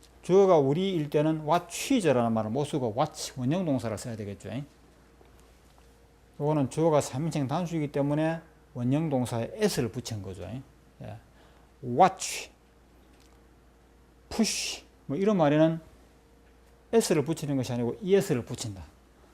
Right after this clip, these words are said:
여러분 이미 알고 있는 걸 또 말하니까 좀 지겹겠죠. 그러나 중요한 것이니까 확실히 알아둬야 됩니다. 예. 나중에 이런 거 다시 안 합니다. 예. 날, 어, 하루 종일,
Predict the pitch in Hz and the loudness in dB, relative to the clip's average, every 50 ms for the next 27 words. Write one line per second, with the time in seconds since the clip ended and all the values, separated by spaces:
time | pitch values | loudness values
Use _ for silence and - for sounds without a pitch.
0 | - _ - _ 185 202 196 156 151 165 208 - 196 151 139 165 175 170 165 175 | -20 _ -4 _ 6 6 6 6 4 2 2 2 4 6 6 6 6 6 4 4
1 | 165 160 160 - 180 170 147 143 143 156 151 143 123 117 117 - 117 113 113 110 | 2 2 0 0 2 4 4 6 6 6 4 2 0 -2 -4 -4 -4 -4 -4 -6
2 | - - - - _ - 135 127 135 131 170 165 - 135 110 98 - 156 139 131 | -8 -14 -20 -20 _ -6 -2 0 0 2 0 0 0 -2 -4 -4 -4 -4 -2 -2
3 | 117 110 101 - - - - 139 160 180 190 180 151 127 120 - 117 110 104 104 | -2 -4 -6 -10 -14 -8 -4 0 2 2 2 2 0 0 -2 -4 -6 -6 -6 -8
4 | - - - - 208 196 - - 185 156 156 131 110 120 110 101 101 98 92 90 | -10 -12 -12 -12 -10 -10 -8 -4 -2 0 0 0 0 -2 -4 -4 -4 -6 -8 -10
5 | 87 95 92 98 135 - - _ _ _ _ _ _ _ _ _ - - _ - | -12 -12 -12 -12 -12 -12 -16 _ _ _ _ _ _ _ _ _ -20 -20 _ -16
6 | 117 107 104 110 - 123 120 139 151 170 151 147 151 156 143 127 - 127 135 123 | -16 -14 -14 -16 -10 -4 -4 -2 0 0 0 0 2 0 0 0 -2 -2 -4 -4
7 | 110 95 98 113 151 165 110 95 117 139 139 - 110 98 - - - - - _ | -4 -4 -2 -2 -2 -2 -2 -2 -2 -4 -6 -10 -12 -14 -14 -16 -20 -20 -20 _
8 | _ _ - - - - _ _ _ _ _ _ - _ _ _ - - - - | _ _ -20 -20 -20 -20 _ _ _ _ _ _ -20 _ _ _ -20 -18 -18 -18
9 | - - - - - - - - _ _ _ _ _ - 160 160 175 202 220 - | -20 -20 -20 -20 -20 -20 -20 -20 _ _ _ _ _ -6 0 2 2 2 2 2
10 | 185 147 - - 170 170 180 156 - 196 226 262 254 233 139 110 95 | 0 0 0 0 2 4 4 4 6 4 4 6 4 2 0 -2 -4